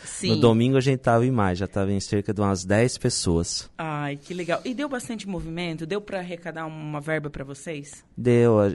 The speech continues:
Speaker 2: a gente não tem a soma ainda, porque a minha parte não é cuidado financeiro, não é do dinheiro, né? Meu
Speaker 1: Aham.
Speaker 2: trabalho, minha função é outra, né?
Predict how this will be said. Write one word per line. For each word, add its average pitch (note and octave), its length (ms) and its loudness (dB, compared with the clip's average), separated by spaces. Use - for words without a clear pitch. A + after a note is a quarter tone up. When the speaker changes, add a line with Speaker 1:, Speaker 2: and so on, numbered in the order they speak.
Speaker 2:
a G2 40 0
gente A2 160 2
não G#2+ 140 4
tem A2 220 4
a G2+ 100 4
soma G#2+ 400 4
ainda, A2 180 4
porque G#2+ 280 0
a G2 40 2
minha G2+ 160 2
parte G2+ 440 2
não G2 200 2
é G2+ 100 0
cuidado F#2+ 440 0
financeiro, G2 640 0
não F#2+ 120 0
é F#2+ 80 4
do F#2 140 -2
dinheiro, G2 420 2
né? F#2+ 160 2
Meu F#2 140 0
Speaker 1:
Aham. E2+ 80 0
Speaker 2:
trabalho, G2 480 2
minha G#2 120 4
função - 260 -2
é F2+ 60 0
outra, G#2+ 440 4
né? G2+ 180 0